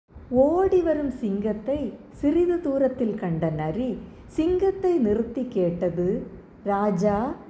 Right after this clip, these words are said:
என்ன இத்தனை வேகமாக ஓடி வருகிறீர்? என்னோட குகையில என்னை விட வலிமையான மிருகம் இருக்குது. அது குட்டிகளுக்கு என்னை உணவாக கொடுக்க பார்க்கிறது" என்று சிங்கம் பயந்தபடியே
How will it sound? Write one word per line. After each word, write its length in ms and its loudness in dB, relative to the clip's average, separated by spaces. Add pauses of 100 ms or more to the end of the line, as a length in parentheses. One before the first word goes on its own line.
(180)
என்ன 360 2
இத்தனை 640 2
வேகமாக 760 0
ஓடி 280 0
வருகிறீர்? 640 0 (460)
என்னோட 580 2 (100)
குகையில 440 0 (540)
என்னை 440 2
விட 220 0
வலிமையான 760 0
மிருகம் 480 0
இருக்குது. 600 0 (420)
அது 400 2
குட்டிகளுக்கு 640 0
என்னை 300 0
உணவாக 640 0
கொடுக்க 520 -2
பார்க்கிறது" 680 0 (360)
என்று 340 2
சிங்கம் 640 -2 (340)
பயந்தபடியே 840 2